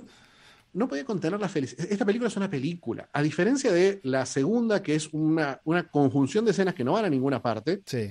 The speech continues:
Speaker 1: eh, y la primera, que es una serie resumida, bi-, muy bien resumida, pero una serie resumida al fin,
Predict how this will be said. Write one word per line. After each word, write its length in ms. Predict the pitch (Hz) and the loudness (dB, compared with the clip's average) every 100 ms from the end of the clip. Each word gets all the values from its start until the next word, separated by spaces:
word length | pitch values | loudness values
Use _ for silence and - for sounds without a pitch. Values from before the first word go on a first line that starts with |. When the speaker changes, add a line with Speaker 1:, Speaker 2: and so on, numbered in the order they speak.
| - | 0
Speaker 1:
eh, 280 | 131 131 - | 2 2 2
y 120 | 151 | 2
la 140 | 147 | 2
primera, 500 | 147 151 190 226 208 | 2 2 4 4 2
que 300 | 202 147 165 - | 0 0 0 -2
es 420 | 131 151 - _ | -4 -2 -8 _
una 260 | 127 143 139 | -4 -2 -2
serie 520 | - 165 170 165 160 - | 0 2 4 2 2 -4
resumida, 680 | 110 - 123 165 147 151 123 | -10 -6 -2 2 4 2 2
bi-, 120 | 180 | 0
muy 160 | 214 | 4
bien 120 | 233 156 | 4 4
resumida, 440 | 147 190 233 170 | 2 0 2 0
pero 160 | 107 101 | -4 -8
una 100 | 98 | -6
serie 180 | 120 | -4
resumida 320 | 117 120 131 143 | -4 -4 -2 -2
al 80 | |
fin, 200 | 156 175 | 0 -2